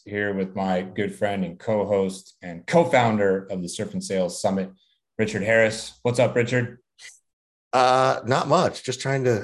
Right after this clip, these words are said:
Speaker 2: it's May in Northern California and still, like, sixty degrees. Like, I'm freezing. Like, you're not missing anything, Scott, down in Austin. So.
Speaker 1: Yeah, well, that's why I left San Francisco, so I didn't have to deal with that kind of thing. Hey, did you watch,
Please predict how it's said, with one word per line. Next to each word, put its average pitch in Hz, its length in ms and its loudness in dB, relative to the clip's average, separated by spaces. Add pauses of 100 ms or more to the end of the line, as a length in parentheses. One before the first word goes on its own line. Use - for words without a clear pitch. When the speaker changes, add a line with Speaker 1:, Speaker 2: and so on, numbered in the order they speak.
Speaker 2:
it's - 220 -16
May 120 320 2
in 104 120 0
Northern 92 300 -2
California 92 460 -4
and - 100 -8
still, 107 220 0
like, 95 180 0
sixty - 420 -8
degrees. 82 640 -8 (140)
Like, - 340 -10
I'm 80 160 -16 (140)
freezing. 101 500 -10 (220)
Like, - 100 -20
you're 90 140 -8
not 101 240 0
missing 95 320 0
anything, 80 360 -6
Scott, - 380 -6 (320)
down 90 220 -2
in 80 80 -8
Austin. 78 440 -12 (380)
So. - 120 -18
Speaker 1:
Yeah, 101 260 0 (120)
well, 95 120 -2
that's 107 240 -2
why 107 180 4
I 95 60 4
left 104 400 0 (140)
San 85 200 -8
Francisco, 80 600 -10
so 87 200 -8
I 82 100 -4
didn't 90 200 -6
have 87 180 -10
to 87 80 -16
deal 98 240 -4
with 87 140 -6
that - 180 -10
kind - 220 -20
of - 60 -20
thing. - 260 -18 (220)
Hey, - 280 0
did 123 180 0
you 170 120 4
watch, 143 500 4